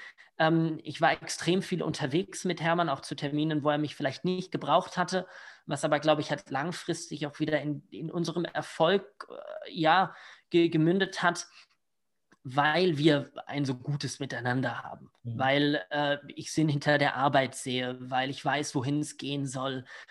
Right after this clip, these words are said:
Speaker 1: weil ich so dieses Gesamtkonstrukt, äh, verstehe.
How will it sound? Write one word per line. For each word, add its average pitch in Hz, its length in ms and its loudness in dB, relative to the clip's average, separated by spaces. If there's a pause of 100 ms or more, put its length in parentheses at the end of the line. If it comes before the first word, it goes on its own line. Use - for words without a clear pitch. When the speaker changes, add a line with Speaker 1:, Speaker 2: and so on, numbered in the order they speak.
(100)
Speaker 1:
weil 143 120 0
ich 131 80 -4
so 147 80 -4
dieses 135 300 -4
Gesamtkonstrukt, 147 1300 -4
äh, 143 200 -4
verstehe. 143 580 -2